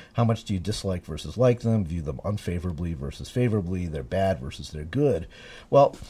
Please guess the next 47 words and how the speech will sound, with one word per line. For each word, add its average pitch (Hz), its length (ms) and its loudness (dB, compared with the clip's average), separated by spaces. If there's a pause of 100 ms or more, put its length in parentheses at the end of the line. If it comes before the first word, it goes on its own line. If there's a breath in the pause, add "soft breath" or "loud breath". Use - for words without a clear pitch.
if 127 120 -4
you 139 60 2
take, - 400 4
if 131 180 -2
you, 127 420 4
if - 140 -4
you 117 80 4
take - 340 4
this 113 180 0
sort 120 180 4
of 101 80 2
threat - 340 4
management 107 520 -2
perspective, - 680 -4 (600 loud breath)
the 120 100 0
first - 280 4
question 139 360 4
you 120 100 4
really 117 240 4
need 110 180 2
to - 120 0
ask 143 300 2
is, 98 180 0
well, 104 200 4
what 92 200 -2
threat? - 380 -6 (100)
Because 143 300 2
it 131 100 -4
turns 247 400 0
out 131 340 2 (280 soft breath)
that 120 160 6
your, 110 240 4
that 110 260 2
your 107 120 2
emotional 143 460 2
reactions 107 720 2
to 101 140 0
folks 98 360 -2
depend - 380 0
a - 40 -2
lot 87 380 2
on 82 200 0
the - 80 -2
threat. - 300 0
So, 120 180 4
for - 120 0
example, 117 560 0